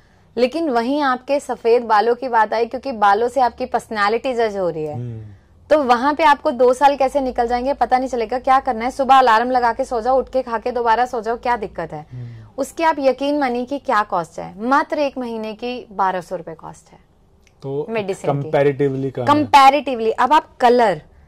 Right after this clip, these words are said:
Speaker 1: सारी जिंदगी के पैसे बचेंगे मात्र, और दो साल एक मैंने मैक्सिमम लिमिट बताई है, सिक्स मंथ में वहां पे रिजल्ट दिखने लग जाता है,
Speaker 2: हम्म।
Speaker 1: और कम है तो हो सकता है एक ही साल में
Speaker 2: डिपेंड
Speaker 1: कन्वर्ट हो
Speaker 2: करता है
Speaker 1: जाए।
Speaker 2: किस वजह से हुआ है,
Speaker 1: और
Speaker 2: किसके।
Speaker 1: मेरे आज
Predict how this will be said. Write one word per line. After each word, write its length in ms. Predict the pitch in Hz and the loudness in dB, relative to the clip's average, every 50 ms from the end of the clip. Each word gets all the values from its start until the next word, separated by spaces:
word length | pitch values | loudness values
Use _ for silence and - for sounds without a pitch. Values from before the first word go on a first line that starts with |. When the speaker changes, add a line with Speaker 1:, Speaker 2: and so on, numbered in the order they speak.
| _ _ _ _ _ - | _ _ _ _ _ 0
Speaker 1:
सारी 340 | - 285 269 285 311 359 320 | 4 6 6 6 6 4 2
जिंदगी 440 | 247 254 262 262 262 277 254 294 277 | 2 2 2 4 4 4 2 2 0
के 120 | 302 311 | 0 2
पैसे 300 | 302 262 240 - - 254 | 4 4 4 4 2 2
बचेंगे 400 | 233 240 - - 233 233 247 277 | 2 2 0 0 -2 -2 -2 -4
मात्र, 360 | 262 240 254 262 233 - 320 - - - _ _ - | -2 0 0 -2 -2 -2 -6 -8 -10 -16 _ _ 4
और 100 | 339 392 | 4 4
दो 340 | 269 220 285 285 302 370 370 | 4 4 4 4 6 4 2
साल 260 | - 370 - 302 339 | 0 2 0 0 0
एक 140 | 359 - 349 | -2 -6 -8
मैंने 180 | 349 349 370 359 | -8 -6 -4 -2
मैक्सिमम 520 | 311 262 240 240 - - 311 320 320 311 | -2 -2 -2 -2 -4 -6 -4 -2 -2 -2
लिमिट 280 | 285 262 240 240 220 208 | -2 -2 -2 -4 -6 -6
बताई 280 | 214 - 180 175 165 | -8 -8 -8 -8 -8
है, 120 | 170 170 - _ _ _ _ _ - | -8 -10 -12 _ _ _ _ _ -10
सिक्स 380 | - - 359 392 381 - - | -2 0 0 0 0 -2 -4
मंथ 180 | 330 294 285 277 - | -2 -2 -2 -2 -2
में 60 | 294 294 | -2 0
वहां 220 | 277 269 254 269 | 0 2 2 2
पे 120 | 262 - 294 | 2 2 2
रिजल्ट 360 | 285 262 202 233 226 233 226 | 2 2 2 2 2 2 2
दिखने 240 | 214 226 220 220 214 | 0 -4 -4 -4 -6
लग 140 | 208 185 165 | -6 -6 -6
जाता 240 | 160 170 160 160 175 | -6 -6 -6 -6 -8
है, 60 | 160 - | -10 -10
Speaker 2:
हम्म। 300 | - - - - - - | -12 -12 -12 -6 -2 0
Speaker 1:
और 100 | 285 311 | 0 0
कम 240 | - - 403 311 311 | 0 0 0 0 0
है 60 | 320 294 | -2 -2
तो 100 | 320 302 | -2 0
हो 80 | 285 262 | -2 -2
सकता 260 | - 254 - - 285 | -4 -6 -4 0 0
है 80 | 269 | 0
एक 100 | 254 247 | 0 -2
ही 60 | 262 254 | -6 -6
साल 220 | - 240 220 220 | -2 -2 -2 -2
में 120 | 220 233 - | -2 -4 -2
Speaker 2:
डिपेंड 140 | 156 151 175 | -2 0 0
Speaker 1:
कन्वर्ट 200 | 175 180 180 170 | 2 2 2 2
हो 60 | 165 | 2
Speaker 2:
करता 120 | 151 170 | 2 2
है 60 | 170 | 0
Speaker 1:
जाए। 140 | 175 165 - | 0 0 -2
Speaker 2:
किस 160 | - 156 131 | -4 -6 -2
वजह 180 | 147 151 147 143 | 0 0 0 0
से 120 | 120 139 | 0 -2
हुआ 160 | 131 120 117 117 | -2 -2 -2 -4
है, 60 | 117 | -6
Speaker 1:
और 60 | 110 | -6
Speaker 2:
किसके। 320 | 117 - - 294 349 302 | 0 4 6 6 6 4
Speaker 1:
मेरे 320 | 294 269 262 277 277 311 311 | 2 2 2 2 2 2 2
आज 280 | 294 254 247 247 - | 2 2 2 0 -2